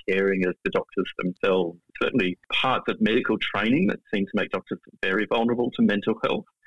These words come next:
And certainly some of the bullying that, that we've certainly heard about in the service and also in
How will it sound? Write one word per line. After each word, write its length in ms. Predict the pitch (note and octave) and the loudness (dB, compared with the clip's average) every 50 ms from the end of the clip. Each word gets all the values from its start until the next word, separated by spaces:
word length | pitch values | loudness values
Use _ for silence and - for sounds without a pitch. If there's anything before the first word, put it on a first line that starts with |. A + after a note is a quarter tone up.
| - - - _ - | -20 -20 -20 _ -6
And 140 | A2 G#2+ - - | -6 -4 -2 -2
certainly 240 | D3 - - D#3 C3 - | -2 0 0 -2 -2 0
some 140 | C#3 C3 B2 | 0 0 0
of 80 | A2+ - - | 0 -2 -4
the 100 | G2+ F#2+ - | -6 -2 0
bullying 480 | G2+ G#2 A2 A#2 A#2+ B2+ C#3 C#3+ D3 C#3 | 0 2 4 4 4 2 2 0 0 0
that, 160 | - G#2 - - | -2 -2 -2 -2
that 140 | - - - | -4 -4 -2
we've 160 | G#2+ G2+ F#2+ - - - | 0 -2 -2 -4 -6 -6
certainly 220 | - - G2+ F#2 - | -4 -4 -4 -4 -2
heard 140 | G2 F#2+ | 0 0
about 380 | F#2+ F#2+ - G2 F#2+ F#2 - - - - | 0 0 0 0 0 0 -2 -4 -4 -2
in 320 | G2+ G2 F#2+ F#2+ F#2 F#2 F2+ - _ - _ _ | 0 0 2 2 2 0 -2 -4 _ -20 _ _
the 120 | - F#2 - - | -6 -6 -6 -2
service 300 | - F#3 F3 E3 F3 E3+ - - - | 0 0 0 2 0 -2 -2 -2 0
and 120 | A2+ A#2 A2+ A#2 | 0 0 0 0
also 480 | - A2 A#2 B2 - - A2 G2+ G2 G2 F#2 F2+ - - | 0 0 0 0 0 0 2 2 2 2 2 -2 -2 -2
in 160 | - A2 G2+ | -2 -2 -2